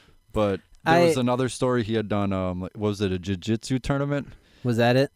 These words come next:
Speaker 1: I don't
Speaker 2: I,
Speaker 1: know what it
Speaker 2: I
Speaker 1: was. It was a few weeks ago. He did it under his real name to, again,
Speaker 2: Okay.
Speaker 1: stay under, 'cause I think after his U F C fights, I think he kinda was not wanting the attention, but he
Speaker 2: Right.
Speaker 1: still wants to do it.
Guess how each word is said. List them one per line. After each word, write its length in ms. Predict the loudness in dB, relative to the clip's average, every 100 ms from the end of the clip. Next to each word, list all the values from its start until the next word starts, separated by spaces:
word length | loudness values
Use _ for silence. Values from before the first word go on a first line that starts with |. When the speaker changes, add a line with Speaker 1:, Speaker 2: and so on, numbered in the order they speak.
| -16 _
Speaker 1:
I 100 | 0
don't 100 | 2
Speaker 2:
I, 20 | 2
Speaker 1:
know 100 | 2
what 80 | 4
it 60 |
Speaker 2:
I 40 | 2
Speaker 1:
was. 160 | 2
It 80 | 0
was 120 | -2
a 40 | -2
few 180 | 0
weeks 300 | 2 0 -2
ago. 200 | -2 0
He 60 | 0
did 140 | 0
it 80 | 0
under 220 | 2 2
his 140 | 0 0
real 220 | 0 2
name 460 | 2 0 0 -2 -6 _ _ _
to, 280 | -4 -2 -2
again, 240 | -2 0 0
Speaker 2:
Okay. 20 | -2
Speaker 1:
stay 300 | -2 0 2
under, 260 | 0 -2
'cause 140 | -2 -4
I 80 |
think 400 | -2 -4 -6 -6
after 300 | -6 -4 -4
his 160 | -6 -6
U 120 | -6
F 100 | -8
C 300 | -8 -8 -8
fights, 420 | -6 -6 -6 -6
I 60 | -8
think 200 | -6 -10
he 100 | -8
kinda 400 | -4 -2 -2 -4
was 320 | -6 -10 -14 -16 -20 -20 _ _ _
not 240 | -2 0 0
wanting 340 | 0 0 0
the 100 | -4 -6
attention, 640 | -4 -4 -4 -8 -8 -6
but 140 | -2
he 80 | -2
Speaker 2:
Right. 80 | 0
Speaker 1:
still 160 | 0
wants 240 | 0 -2 -4
to 60 | -6
do 240 | -2 -2
it. 120 | -4